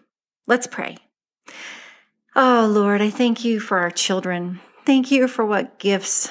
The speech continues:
that they are to us. Thank you for the privilege of being a mom.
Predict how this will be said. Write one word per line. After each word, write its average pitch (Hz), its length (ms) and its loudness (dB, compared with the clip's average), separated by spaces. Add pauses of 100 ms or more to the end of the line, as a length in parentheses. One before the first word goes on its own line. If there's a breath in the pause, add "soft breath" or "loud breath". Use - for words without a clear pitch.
(120)
that 208 180 -2
they 196 160 2
are 185 160 -2
to 202 240 -6
us. 185 240 -2
Thank 214 260 2
you 220 120 0
for 208 180 0
the 185 120 -4
privilege 214 540 0
of 208 120 -4
being 185 180 0
a 185 60 -4
mom. 175 420 -6